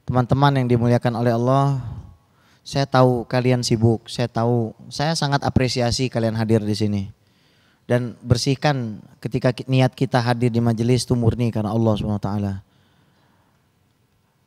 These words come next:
Mari kita tundukkan hati kita, kita memohon kepada Allah Subhanahu wa taala. Wahai Allah Subhanahu wa taala, wahai Allah Tuhan kami, Zat yang Maha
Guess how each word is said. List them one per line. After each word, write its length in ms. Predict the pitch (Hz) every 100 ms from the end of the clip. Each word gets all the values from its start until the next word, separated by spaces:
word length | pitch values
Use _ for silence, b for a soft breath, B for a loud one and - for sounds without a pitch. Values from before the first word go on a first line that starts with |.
| _ _ _ _
Mari 220 | - 123 127
kita 240 | 127 127
tundukkan 480 | - 123 120 110 123 113
hati 180 | -
kita, 540 | 113 117 - 123 127 131 b b b b b _
kita 180 | 127 127 127
memohon 480 | 120 120 131 123
kepada 480 | - 131 113 113 113
Allah 240 | 117 117 113
Subhanahu 400 | - 113 117 113
wa 60 |
taala. 360 | 117 117 120 135 135 131 117 B B B B B -
Wahai 320 | 120 131 135
Allah 260 | 127 131 127
Subhanahu 400 | 123 123 123 120
wa 40 | 117
taala, 600 | 117 120 120 120 120 113 B B B B B B
wahai 240 | - 117 120
Allah 240 | 123 120
Tuhan 400 | 120 117 127 120
kami, 320 | 127 123 113 113 - _ _ _ _ _ _ - - - - b b b
Zat 320 | - 127 127 131
yang 160 | 123
Maha 560 | 123 123 127 123 120